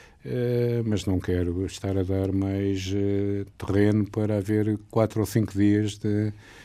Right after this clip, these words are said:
eh, espasmos, eh, ideológicos da direita e da extrema-direita contra mim.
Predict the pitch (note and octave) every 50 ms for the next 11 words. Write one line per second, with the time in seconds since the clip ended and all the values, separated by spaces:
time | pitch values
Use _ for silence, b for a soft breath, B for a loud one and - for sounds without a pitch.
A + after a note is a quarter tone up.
0 | B B B B - G#2+ G#2+ G#2 G2+ G2+ G#2 G2+ G2+ G2+ G#2 G#2 G2+ G2+ G#2 G2+
1 | G#2 G2+ G2+ G#2 G2+ F#2+ F#2+ F#2 F#2 G2 F#2 F2+ - - - - G#2 G#2 G2+ F2+
2 | E2+ F2+ G2 G2+ G2+ F#2 - - - G2 F#2+ G2 G2 G2 G2 G2 G2+ G#2+ - G#2+
3 | G2 F#2 G2 F#2+ F#2+ G#2 G2+ G2 F#2+ F#2 F#2+ G2 F#2+ F#2+ - G2 F#2+ F#2+ F#2+ F#2+
4 | G2 G2 G2 G2 G2 G2 G2 G2 F#2 F#2 G#2 G2 G2 G2+ G2+ G2 - G#2 G2+ G2+
5 | G2+ F2+ - - G2+ G2 G2 G2 G2 G2 G2 G2 G2 G2+ - - - - G#2 F#2+
6 | G#2+ A2 G2+ F#2